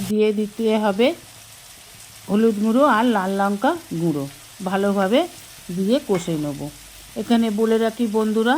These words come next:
আদা রসুনের পেস্ট আমি দিয়েছি, যেটা আমার ভিডিও করা হয়নি, ভুলে গিয়েছিলাম। আর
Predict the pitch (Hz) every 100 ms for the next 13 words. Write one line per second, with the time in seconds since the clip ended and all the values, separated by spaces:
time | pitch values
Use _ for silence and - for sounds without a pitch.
0 | 330 - 208 214 214 208 226 220 208 208
1 | 208 - 214 214 196 202 202 302 262 208
2 | 202 196 190 185 180 185 190 185 190 202
3 | 262 - - 180 165 156 147 165 190 185
4 | 165 165 156 156 147 151 - - - -
5 | - - - 208